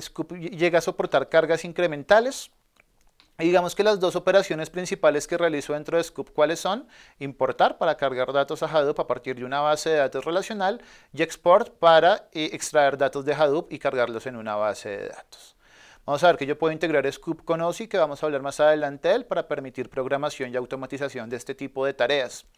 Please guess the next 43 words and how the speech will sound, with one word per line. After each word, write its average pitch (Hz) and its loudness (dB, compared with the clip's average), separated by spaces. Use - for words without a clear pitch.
¿Por 175 -6
qué 196 -2
empezamos 214 0
a 233 6
hablar 202 6
de 185 0
estos 214 -2
escenarios? 202 2
Porque 156 -10
seguramente 160 0
ya 226 2
vimos 220 0
qué 226 -6
pasa 214 2
si 208 -8
yo 160 -2
tengo 170 -4
solo 185 -2
información, 160 -6
eh, 160 0
dentro 160 -2
de 151 6
Hadoop, 160 4
pero 165 0
si 147 -4
yo 135 -6
quiero 165 -2
sincronizar 175 -4
información 147 -6
localmente, 165 -2
tengo 151 -6
que 151 -2
hacer 147 -4
un 127 -10
proceso 147 -2
nocturno 151 -6
para 151 2
mover 131 0
datos 139 -4
locales, 151 2
subirlos 127 -6
a 131 -2
Hadoop, 143 -2